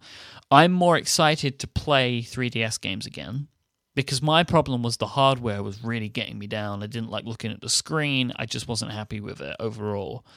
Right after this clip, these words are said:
So I'm super excited for Majora's Mask. I will be, uh, beginning the download this evening. Um, I think we have a question in the chat room from Doug Beal. What's he asking me?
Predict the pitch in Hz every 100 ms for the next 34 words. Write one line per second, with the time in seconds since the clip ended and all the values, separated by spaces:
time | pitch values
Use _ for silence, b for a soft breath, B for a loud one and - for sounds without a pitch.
0 | B B B B - 131 120 - 131 -
1 | 160 - 131 - 131 120 135 131 117 123
2 | 117 - 113 139 - 123 113 113 113 110
3 | 110 107 110 - 120 107 107 117 - 117
4 | 113 110 107 107 113 107 110 110 110 -
5 | 107 107 113 170 _ b b b b b
6 | _ - 104 107 107 104 - _ _ _
7 | - - 117 113 107 101 - 107 - 104
8 | 98 98 - 107 104 110 107 117 104 101
9 | - 101 101 101 - 110 104 - 113 104
10 | 104